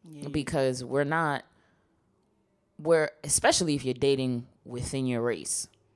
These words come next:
Speaker 2: as a black woman or a black man, the disservice that we do to one another is only creating more harm to our lineage. Um, it's creating more discord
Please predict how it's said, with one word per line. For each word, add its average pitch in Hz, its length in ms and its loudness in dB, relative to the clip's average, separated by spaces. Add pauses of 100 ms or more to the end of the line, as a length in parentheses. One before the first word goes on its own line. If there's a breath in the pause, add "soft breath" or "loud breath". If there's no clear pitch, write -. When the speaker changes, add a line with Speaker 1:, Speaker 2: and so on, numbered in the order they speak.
(160)
Speaker 2:
as 123 140 -10
a 113 60 -8
black 117 260 -6
woman 117 220 -4
or 113 40 -4
a 110 40 -8
black 110 240 -6
man, 107 300 -10 (1080 soft breath)
the 151 100 4
disservice 151 760 4
that 135 180 2
we 127 160 -2
do 135 260 -2
to 131 140 -2
one 123 180 -2
another 123 560 0
is 120 240 -4
only 135 580 0
creating 120 840 -2
more 131 460 -2 (160)
harm 147 400 0
to 131 180 0
our 117 100 2
lineage. 123 580 -6 (520 soft breath)
Um, 110 420 -4 (960)
it's - 420 6 (120)
creating 151 440 2
more 143 200 4
discord 135 800 2